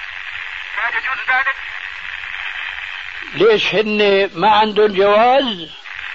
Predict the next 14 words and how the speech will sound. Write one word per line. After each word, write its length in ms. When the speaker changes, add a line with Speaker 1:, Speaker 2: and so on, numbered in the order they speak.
Speaker 1:
مثلي 360
أنا 260
عندي 280
جواز 240
أردني، 380
ولكن 320
أستطيع 460
أحصل 240
على 200
جواز 200
روسي. 220
Speaker 2:
أنا 180
فاهم. 600
Speaker 1:
نعم. 120